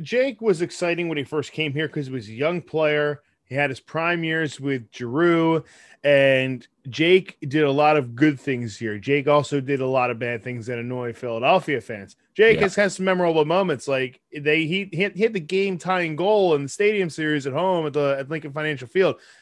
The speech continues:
Speaker 1: I'm not gonna lie, I was in the stands yelling, "Trade the guy," beforehand. Man, people were, and after he scored, turning around, "You still wanna trade him?" And then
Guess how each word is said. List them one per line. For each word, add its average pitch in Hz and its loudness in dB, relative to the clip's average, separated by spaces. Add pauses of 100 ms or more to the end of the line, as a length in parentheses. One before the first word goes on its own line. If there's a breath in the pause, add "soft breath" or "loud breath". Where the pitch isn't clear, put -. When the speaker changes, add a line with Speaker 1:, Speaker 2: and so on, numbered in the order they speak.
(120 soft breath)
Speaker 1:
I'm 202 2
not 220 4
gonna 160 2
lie, 160 6
I 175 6
was 208 4
in 170 -4
the 143 -8
stands 160 -4
yelling, 143 -2
"Trade 185 2
the 160 -2
guy," 123 0
beforehand. 117 -4
Man, 156 -2
people 165 -2
were, 160 2 (120)
and 165 -2
after 175 0
he 165 2
scored, 185 -2
turning 170 -2
around, 143 -2 (180)
"You 147 -6
still 156 -2
wanna 156 0
trade 160 0
him?" 208 -2 (240 soft breath)
And 170 0
then 214 2